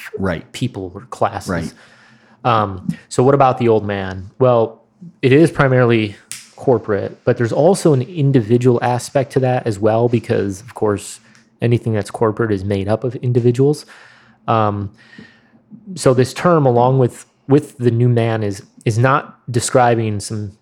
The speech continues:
Speaker 2: schizophrenic quality of a redeemed person. It, it's not valid in any way to describe that there are two men within each believer. So if you're now a Christian, you're not, you don't,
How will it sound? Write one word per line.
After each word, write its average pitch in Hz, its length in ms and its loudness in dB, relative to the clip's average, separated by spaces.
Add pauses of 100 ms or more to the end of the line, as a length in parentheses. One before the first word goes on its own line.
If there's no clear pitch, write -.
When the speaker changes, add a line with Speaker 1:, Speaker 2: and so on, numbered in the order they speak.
(160)
Speaker 2:
schizophrenic - 800 -4
quality 120 720 0 (280)
of 117 100 -2
a 120 40 -2
redeemed 120 420 -2
person. 127 520 -6
It, 113 200 -8
it's - 280 -10
not 120 220 -2
valid 117 420 0
in 107 100 -4
any 110 180 -4
way 113 140 2
to 110 80 -4
describe 110 540 -2
that 104 240 0
there 107 120 2
are 98 80 -2
two 131 220 -4
men 107 640 -4 (220)
within 120 340 -2
each 127 280 -6
believer. 127 440 2
So 107 320 2
if - 100 -12
you're 113 100 -2
now 110 220 0
a 104 40 -6
Christian, 107 500 -4
you're 98 100 -6
not, 104 400 -4 (200)
you 123 100 0
don't, 113 200 -4